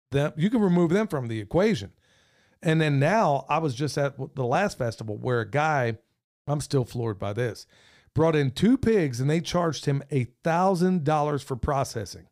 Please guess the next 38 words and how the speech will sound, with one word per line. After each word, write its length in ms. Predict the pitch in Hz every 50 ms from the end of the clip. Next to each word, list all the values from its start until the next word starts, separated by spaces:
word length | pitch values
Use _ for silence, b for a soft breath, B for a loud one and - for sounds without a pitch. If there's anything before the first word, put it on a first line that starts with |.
| b b b b b b b b b b b b b b -
Thousand 320 | 180 180 220 208 180 190
dollars 260 | 185 190 180 175 151
for 80 | - 151
processing, 640 | 117 - 170 170 160 - - 139 117 120 123 131 135
and 140 | - 139 139
he 80 | 147 156
almost 300 | 165 180 180 160 135 -
certainly 280 | - 170 165 147 143
got 260 | 131 127 143 139 131 -
back 180 | 143 139 135
somebody 340 | - - 143 139 131 127 127
else's 260 | 127 123 - 123 110
bacon. 420 | 90 101 135 131 113 - - - _ _ _ _ _ _ _ _ _ _ _ _ -
And 180 | 131 123 123 120
he 60 | 127
was 140 | 139 135 -
pretty 240 | - 156 156 147
sure 200 | 135 - - 170
about 240 | 147 117 107 101 95
that. 220 | - 110 101 - _ _ b b b b b b b b b b b
So 240 | - - 151 147
we're 240 | 147 139 147 185 202
eliminating 680 | 196 165 151 175 196 196 170 151 143 131 131 123 127 123 _ _ _ _ _ _ _ -
all 260 | - 170 175 170 151
that 200 | 127 131 117 107
hassle. 480 | 92 98 101 95 - - - - - _ _ _ _ _ _ _
Yeah, 260 | - 147 156 147 131 120
is 120 | 120 120
it 60 | 170
gonna 160 | 165 220 214
require 440 | 208 196 185 - 180 196 196 196 196
something 320 | - - 190 190 185 196 170
from 220 | - 185 185 185
you? 200 | 185 185 185 180
Yeah, 340 | 151 147 170 156 135 123 - -
anything 340 | - 160 180 190 170 175 170
worthwhile 640 | 151 160 165 151 - 147 147 147 139 139 139 139 - -
is 560 | 165 160 151 139 135 127 113 - - - -